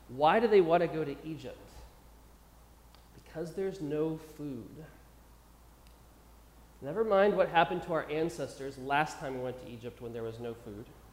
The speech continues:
We'll take the known scarcity of slavery over the unknown of the wilderness any day. So God has to rewire the imaginations of the Israelites. And for forty years, God is gonna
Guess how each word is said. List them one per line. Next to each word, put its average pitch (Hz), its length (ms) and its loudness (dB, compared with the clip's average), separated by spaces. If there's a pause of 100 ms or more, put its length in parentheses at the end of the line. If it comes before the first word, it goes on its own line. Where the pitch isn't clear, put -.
(1400)
We'll 170 120 4
take 262 220 10
the 214 80 12
known 190 320 8
scarcity 185 540 0
of 139 100 -4
slavery 147 720 -2 (200)
over 147 200 -4
the 139 240 -8
unknown 165 440 2
of 127 120 -6
the 135 60 -8
wilderness 135 760 -6 (340)
any 143 200 -8
day. 110 220 -12 (2500)
So 170 140 4
God 196 260 12
has 254 160 12
to 226 80 6
rewire 196 600 12
the 170 100 8
imaginations 151 800 2
of 131 80 -8
the 139 140 -6
Israelites. 147 440 2
And 156 80 -6
for 165 100 -10
forty 226 400 12
years, 196 420 10
God 165 220 8
is 202 100 2
gonna 175 140 -4